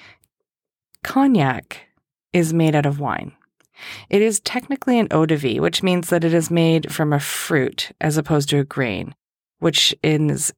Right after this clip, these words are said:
the case for most spirits like scotches, ryes, and whiskies.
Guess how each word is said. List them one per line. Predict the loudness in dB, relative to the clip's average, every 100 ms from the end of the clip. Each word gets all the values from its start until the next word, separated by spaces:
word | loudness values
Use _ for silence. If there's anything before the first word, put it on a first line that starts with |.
| -12
the | -12
case | -6 0 0 -2
for | -2 0
most | 0 0
spirits | 0 0 -2 -2 -4
like | -4
scotches, | -4 -2 -2 -2 -4 -4 -2
ryes, | 0 0 -2
and | -2
whiskies. | -2 -2 -2 -4 -6